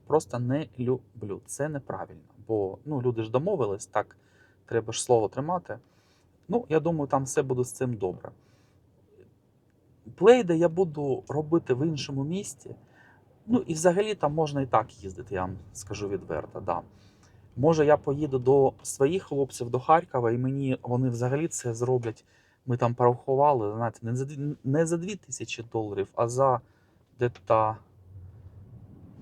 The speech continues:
а приблизно там за вісімсот, там, тисячу доларів. Отака приблизна смета. Ну, мені як фарбують? А крило, крило, бампер, заднє крило сто п'ятдесят,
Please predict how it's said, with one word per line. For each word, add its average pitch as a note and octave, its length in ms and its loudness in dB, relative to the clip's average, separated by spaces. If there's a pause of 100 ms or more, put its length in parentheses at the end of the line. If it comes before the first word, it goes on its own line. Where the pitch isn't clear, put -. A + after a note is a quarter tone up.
(140)
а C#3+ 120 8
приблизно D#3+ 640 6
там A2+ 300 -2
за B2+ 460 6 (440)
вісімсот, C3+ 760 0
там, G#2 180 -2
тисячу B2 460 -12
доларів. G2 420 -4 (340)
Отака A2+ 380 0
приблизна G#2 500 -4
смета. - 360 -10
Ну, E3+ 100 -4
мені A#3+ 260 0
як F#3 200 2
фарбують? G#2 480 -8 (440)
А - 140 -4
крило, G3+ 580 6 (460)
крило, G3+ 440 2
бампер, F3 580 4 (460)
заднє D3+ 420 6
крило C3+ 320 -2
сто - 180 -6
п'ятдесят, F#3+ 540 2